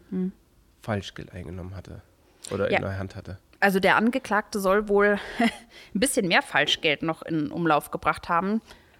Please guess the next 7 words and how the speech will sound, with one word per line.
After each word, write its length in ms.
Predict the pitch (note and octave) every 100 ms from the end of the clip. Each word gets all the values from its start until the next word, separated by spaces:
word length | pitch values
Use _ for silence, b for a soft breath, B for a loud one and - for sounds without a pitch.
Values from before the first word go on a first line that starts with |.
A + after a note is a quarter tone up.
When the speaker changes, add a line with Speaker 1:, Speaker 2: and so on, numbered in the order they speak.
| b -
Speaker 1:
Ähm, 440 | F3 F3 F3 F3 b b b - _ - _ _ _ _ _
ja, 360 | E3 F3+ A#3 - - _
ist 260 | - - -
offenbar 460 | F#3 G3+ F#3 F#3
dann 260 | F#3 F3+ E3+
aufgeflogen 760 | - A3 - - C4 C#4+ C#4+ A#3+
und 400 | A3+ A3+ -